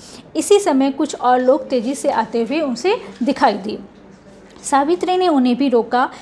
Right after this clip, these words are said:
उन लोगों ने कहा, "दंगा हो गया है।" उन्होंने भी वही बात दोहराई कि वहाँ पर क्या हो गया है? फिर से दंगा हो गया है। अब सावित्री क्या करे? उन्हीं में से एक से उसने कहा, "भाई, तुमने मेरे बच्चों की खबर ला दो।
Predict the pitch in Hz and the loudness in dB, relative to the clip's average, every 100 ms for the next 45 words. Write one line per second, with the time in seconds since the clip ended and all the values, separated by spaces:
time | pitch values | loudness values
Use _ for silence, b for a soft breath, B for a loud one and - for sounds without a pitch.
0 | B B _ 339 381 294 240 240 240 240 | B B _ 2 4 2 2 -2 -2 -2
1 | 226 311 285 247 233 240 349 - - 330 | -2 -2 0 0 0 0 -2 -4 -6 -2
2 | 294 202 208 220 233 240 247 269 262 262 | 0 -2 -6 -8 -6 -2 0 0 0 -2
3 | 240 254 240 214 240 233 277 - 269 240 | -2 0 0 -2 -2 -2 -2 -4 -6 -6
4 | 240 233 233 269 311 302 320 294 247 233 | -6 -6 -2 -2 0 -2 -2 -2 -2 -4
5 | 226 226 220 208 294 480 B - 311 240 | -2 -4 -4 0 0 0 B -2 2 2
6 | 190 190 202 - B B - 320 320 277 | 0 -6 -10 -12 B B 0 2 4 2
7 | 240 247 262 247 240 220 233 226 277 B | 0 -2 -6 -2 -2 -2 -2 -2 -4 B
8 | B B - - 294 359 392 302 269 277 | B B -20 0 4 4 4 2 0 -2
9 | 269 - - 277 277 277 - 302 285 269 | -4 -8 -6 -2 -2 -4 -8 -4 -2 0
10 | 262 262 220 247 277 233 247 240 262 302 | 0 2 0 0 0 0 0 0 0 0
11 | 294 330 311 254 254 - 247 240 - 262 | 0 2 2 2 -2 -6 -4 -4 -4 -6
12 | 262 262 269 226 302 415 B - 240 226 | -4 -4 -2 0 -2 -4 B -6 0 2
13 | 196 277 - | 2 0 -2